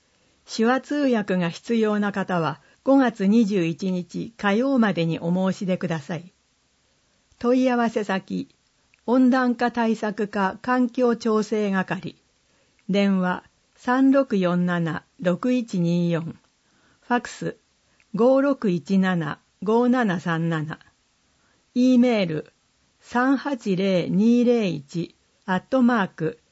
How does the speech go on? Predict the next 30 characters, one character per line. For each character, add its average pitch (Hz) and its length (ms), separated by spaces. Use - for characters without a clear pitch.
シ 269 380
ー 277 80
ア 277 40
イ 240 120
テ - 120
ィ 190 140
ー 196 60
ワ 190 140
イ 156 180
ド 170 160
ッ 165 60
ト 180 260
ケ 262 320
ー 262 40
オ 233 180
ー - 20
テ 196 140
ィ 185 160
ー 185 120
オ 160 160
ー - 100
ド 170 180
ッ 160 60
ト - 220
エ 196 120
ル 247 140
ジ 269 120
ー 220 180
ド 170 120
ッ 151 60